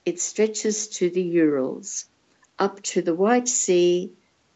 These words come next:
and the Arctic Ocean, and across to the north of Siberia. This huge area is rich in beautiful forests and lakes,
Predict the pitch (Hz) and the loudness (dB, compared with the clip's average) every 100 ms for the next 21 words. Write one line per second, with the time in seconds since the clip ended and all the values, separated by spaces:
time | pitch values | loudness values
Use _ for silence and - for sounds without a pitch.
0 | _ 175 170 165 151 - 165 175 - 156 | _ 0 2 2 0 2 -2 -2 -4 -4
1 | - 151 143 147 - 151 151 151 - 147 | 0 0 2 0 -2 2 2 0 -2 2
2 | 131 135 - 214 226 - - _ _ _ | 2 0 0 0 2 -2 -8 _ _ _
3 | _ - 151 147 147 160 175 160 151 - | _ -6 0 2 4 4 4 0 -2 0
4 | 139 135 139 131 127 120 113 - _ _ | 0 2 2 2 2 0 -6 -12 _ _
5 | _ _ _ _ _ _ _ _ _ _ | _ _ _ _ _ _ _ _ _ _
6 | _ _ _ _ _ _ - 359 - - | _ _ _ _ _ _ 2 2 2 2
7 | 240 240 233 - 175 170 165 170 160 156 | 4 4 2 2 4 6 4 2 2 0
8 | - 190 196 - 170 156 151 202 247 254 | 2 2 2 -4 2 4 4 2 2 0
9 | - 202 - 160 165 170 180 - - - | 0 0 2 2 4 2 0 -4 -6 0
10 | 160 160 147 143 131 - - - - | 0 0 0 -2 -2 -6 -6 -6 -6